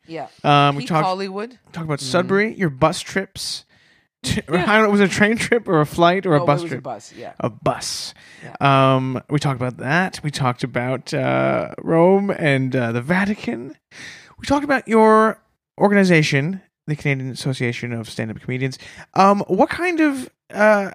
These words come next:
Speaker 2: changes have you guys, uh, created since the, the foundation, since, sorry, the organization has started?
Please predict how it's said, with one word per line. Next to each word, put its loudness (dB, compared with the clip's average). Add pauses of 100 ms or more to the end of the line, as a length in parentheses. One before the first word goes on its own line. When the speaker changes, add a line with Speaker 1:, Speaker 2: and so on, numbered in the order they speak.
(300)
Speaker 2:
changes 0
have 0
you 0
guys, -2 (460)
uh, 2 (180)
created 2
since -4
the, -10
the -4
foundation, -2
since, -2
sorry, 0 (100)
the -18 (240)
organization 2
has 0
started? -2